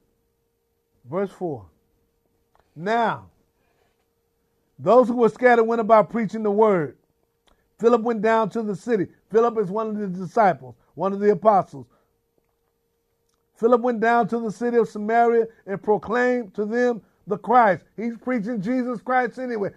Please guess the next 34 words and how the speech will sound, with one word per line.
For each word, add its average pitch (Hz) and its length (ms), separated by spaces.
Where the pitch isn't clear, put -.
What 262 180
is 233 80
he 254 80
preaching? 233 400
Jesus 254 520
is 208 200
Lord. 240 360
Died 277 260
on 254 140
the 233 100
cross, 208 380
shed 294 300
his 247 120
precious 226 360
blood, 202 380
stayed 285 360
in 262 100
the 247 80
grave 240 360
three 233 220
days, 208 400
stayed 285 380
there 254 140
Friday, 175 460
stayed 285 400
there 240 160
Saturday, 208 420
early 285 340
Sunday 240 340
morning. 226 380
He 302 160
rose 294 500
with 247 120
all 269 400